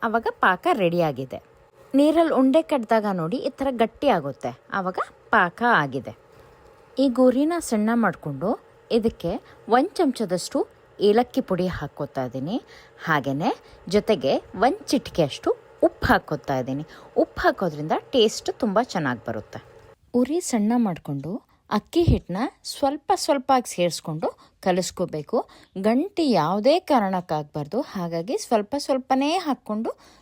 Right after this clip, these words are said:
ಕಲಿಸ್ಕೊಳ್ಳಿ. ಹಿಟ್ಟು ಕಲಿಸ್ಬೇಕಾದ್ರೆ ನಿಮ್ಗೆ ಅನ್ಸ್ಬೋದು, "ಅಯ್ಯೋ, ಪಾಕ ಜಾಸ್ತಿ ಆಯ್ತು" ಅಂತ, but ಹಾಗಾಗಲ್ಲ. ಹಿಟ್ಟು ಹಾಕ್ತಾ ಕಲಿಸ್ತಾ ಹೋದಂಗೆ ಅದು ಗಟ್ಟಿಯಾಗ್ತಾ ಹೋಗುತ್ತೆ.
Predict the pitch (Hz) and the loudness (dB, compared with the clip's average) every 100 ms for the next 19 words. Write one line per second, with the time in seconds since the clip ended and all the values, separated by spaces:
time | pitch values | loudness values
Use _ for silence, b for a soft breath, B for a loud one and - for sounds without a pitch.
0 | _ 226 156 135 - - - _ - b | _ 0 0 -2 -8 -14 -14 _ -20 b
1 | b b b b 302 294 349 277 254 - | b b b b -4 -4 0 0 0 -2
2 | 277 277 254 220 180 170 190 - 202 156 | -6 -4 -2 -2 -2 -6 -8 -6 -4 -4
3 | 202 - 156 160 - 180 214 226 196 196 | -6 -6 -6 -12 -8 -8 -6 -8 -4 -6
4 | - 214 170 - 151 143 170 214 254 170 | -4 -4 -4 -4 -12 -8 -10 -10 -12 -6
5 | 180 - 180 160 151 170 185 135 180 262 | -6 -4 -6 -2 -2 -2 -4 -4 -6 -10
6 | b b - 180 233 - - 220 220 - | b b -14 -6 -6 -6 -4 -4 -4 -2
7 | 175 208 214 220 - 269 277 269 226 196 | -4 -2 -2 -4 2 4 4 2 0 2
8 | 185 143 147 262 - _ - 185 175 160 | -4 -2 -6 -8 -14 _ -8 -2 -2 0
9 | 180 160 - 180 160 139 127 - 139 233 | -6 -4 -4 -4 -2 -8 -8 -10 -8 -8